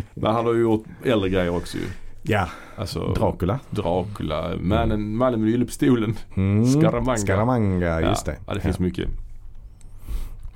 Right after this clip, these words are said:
Speaker 2: Mm.
Speaker 1: Eh, Claire Forlani är också med ju som, eh, ja, hon, hon är väl inte så ihågkommen längre, men
Speaker 2: Nej, men hon var ju stor i slutet på nittiotalet och början av
Speaker 1: Stor är också,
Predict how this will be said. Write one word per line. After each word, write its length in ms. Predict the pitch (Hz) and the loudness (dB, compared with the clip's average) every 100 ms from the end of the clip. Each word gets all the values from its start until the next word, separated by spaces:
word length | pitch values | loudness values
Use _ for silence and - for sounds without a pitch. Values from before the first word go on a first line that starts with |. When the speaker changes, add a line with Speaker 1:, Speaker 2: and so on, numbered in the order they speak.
| 104 | 2
Speaker 2:
Mm. 320 | 117 131 151 | 4 4 4
Speaker 1:
Eh, 180 | 98 98 | 2 2
Claire 300 | 139 139 131 | 4 4 2
Forlani 640 | - 143 156 117 95 95 | 2 4 4 2 2 0
är 80 | 110 | 2
också 260 | 117 - 98 | 2 2 0
med 160 | 92 90 | 0 0
ju 80 | 92 | -4
som, 320 | 92 90 87 | -2 -2 -2
eh, 60 | 90 90 - | -2 -4 -6
ja, 60 | - 78 | -6 -2
hon, 280 | 101 92 90 - | 2 2 0 -2
hon 120 | 98 | 0
är 80 | 90 | 0
väl 100 | 85 | 0
inte 140 | 85 | -2
så 100 | - | -2
ihågkommen 460 | 85 80 - 69 69 | -2 -2 -4 -6 -6
längre, 260 | 82 90 90 | -4 -4 -4
men 120 | 95 90 - - | -4 -4 -6 -6
Speaker 2:
Nej, 380 | - 87 92 101 | -2 0 0 0
men 140 | 107 | 2
hon 180 | 113 123 | 2 4
var 140 | 127 135 | 4 4
ju 120 | 101 | 2
stor 680 | - - - 160 131 113 113 | 0 -2 2 4 4 4 2
i 40 | |
slutet 400 | 107 117 90 90 | 2 0 0 0
på 80 | - | 0
nittiotalet 1000 | 95 - 85 - 78 78 78 78 - - | 0 0 -2 0 2 2 2 -2 -4 -2
och 280 | 85 82 80 | 0 0 2
början 0 | 90 85 175 | 2 4 6
av 40 | 139 | 6
Speaker 1:
Stor 120 | 127 | 6
är 80 | 135 | 4
också, 120 | 120 | 2